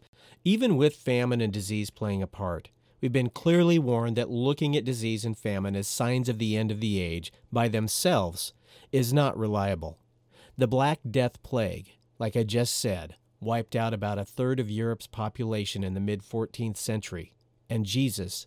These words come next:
did not return. The Luke account of the Olivet Discourse uniquely states that along with famines, earthquakes, wars, and such, will be fearful signs in the heavens. Later in the discourse,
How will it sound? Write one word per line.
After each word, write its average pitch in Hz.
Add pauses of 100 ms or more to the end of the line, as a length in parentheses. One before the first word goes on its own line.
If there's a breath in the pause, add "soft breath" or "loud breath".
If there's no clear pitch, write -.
(140)
did 113
not 107
return. 92 (1120 soft breath)
The 147
Luke 220
account 143
of 110
the 117
Olivet 110
Discourse 110
uniquely 123
states 98
that 113
along 120
with 151
famines, 107 (180)
earthquakes, 113
wars, 110
and 87
such, - (300 loud breath)
will 139
be 120 (240)
fearful 151
signs 110
in 101
the 101
heavens. 92 (720 loud breath)
Later 175
in 123
the 120
discourse, 104